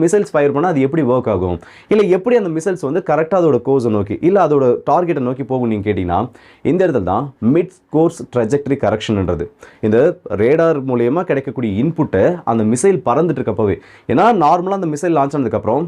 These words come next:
அதுக்கு டார்கெட்டை கொடுக்க மாட்டாங்க. இது வானத்துல பறந்துட்டு இருக்கப்பவே அதுக்கு மிட் கோர்ஸ்ல அது பறந்துட்டு இருக்கப்போ அதுக்கான இன்புட்டை கொடுப்பாங்க. அதை பயன்படுத்தி மட்டும்தான், அதாவது கீழே இருக்கக்கூடிய ரேடார் பீம் அந்த விமானத்தை லொகேட் பண்ணி அந்த டார்கெட்டை வாங்கி திரும்ப மிசைலுக்கு கொடுக்கறது.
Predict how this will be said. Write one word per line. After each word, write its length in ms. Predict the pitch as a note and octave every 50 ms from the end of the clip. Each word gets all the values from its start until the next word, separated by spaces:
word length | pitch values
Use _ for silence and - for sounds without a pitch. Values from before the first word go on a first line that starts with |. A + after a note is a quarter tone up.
| E3 - A#2+
அதுக்கு 200 | A2 A2+ A2+ G#2+ -
டார்கெட்டை 340 | G#2+ A2+ A2+ G#2+ G#2 G#2+ A#2+ -
கொடுக்க 200 | G#2+ G2+ G2 G#2 F#2+ F#2
மாட்டாங்க. 280 | E2+ D#2 E2+ E2 E2 - - - - - - _ - B2
இது 100 | A2+ A#2 G2+ G#2+
வானத்துல 400 | A#2+ D3+ F3 F3+ D#3+ D#3+ C3+ A2+ -
பறந்துட்டு 300 | A#2 B2 C#3+ D#3 C3+ B2
இருக்கப்பவே 460 | A2+ A2+ G#2 E2 G2 F2+ E2+ F2+ G#2+ C#3+ F3 E3+ - - _ - - G#2+
அதுக்கு 260 | G#2+ - - - D#3+ C#3+ A#2
மிட் 180 | C3+ E3 D#3+ - - -
கோர்ஸ்ல 340 | A#2+ A#2 A2+ - - F2+ D#2+ - _ _ - -
அது 100 | F#2 F2+ - G2+
பறந்துட்டு 320 | G#2+ B2+ D#3 E3+ D3+ B2
இருக்கப்போ 280 | A2+ - G2 F#2+ - G3 F#3+
அதுக்கான 280 | D3+ C#3 B2+ A#2+ G#2+ G2 G#2+
இன்புட்டை 300 | B2+ C3+ C3 G#2+ B2 A2+ -
கொடுப்பாங்க. 340 | G2+ F#2+ D2+ F2 E2 D#2+ - - - - - - _ - - A#2
அதை 160 | C3+ E3 E3 E3 D3
பயன்படுத்தி 420 | C#3 D#3+ F#3 F#3+ F3 D#3+ - C3+ A2 G#2+
மட்டும்தான், 360 | G#2+ A2 A2+ A2+ A2+ - - -
அதாவது 240 | F#2+ G#2 A#2 C3+ D#3 D#3 -
கீழே 140 | D#3 D#3+ D#3 D#3
இருக்கக்கூடிய 360 | C#3+ - B2+ - C3+ D3 E3 E3 B2 A#2+
ரேடார் 320 | C3 C#3+ C#3+ C3+ A#2+ G2+ G2+
பீம் 180 | C#3+ G3 G#3+ G#3+ A3 - _ - B2
அந்த 120 | B2 A#2+ A2 G#2 A#2+
விமானத்தை 420 | C3+ D#3 D#3+ D#3 C#3 - - C#3+ B2
லொகேட் 300 | G#2+ G#2+ - B2 G#2 - G#2
பண்ணி 240 | F#2 F2+ F#2+ A#2+ D#3+ F3+ F3 - - - - - _ - A#2
அந்த 200 | C3 D3 D#3 C#3 B2 - -
டார்கெட்டை 400 | B2 C#3 E3+ F3+ F3 F3 C#3 C3 A2 G#2+
வாங்கி 260 | A2 A2 G#2+ G2 A#2 D#3+ - -
திரும்ப 260 | F#3 F3+ G3+ G3 E3+ D3 C3+
மிசைலுக்கு 320 | C3 - D#3+ C#3+ A#2+ C3+ A2+
கொடுக்கறது. 320 | B2 G#2+ F#2 G#2+ G#2 F#2+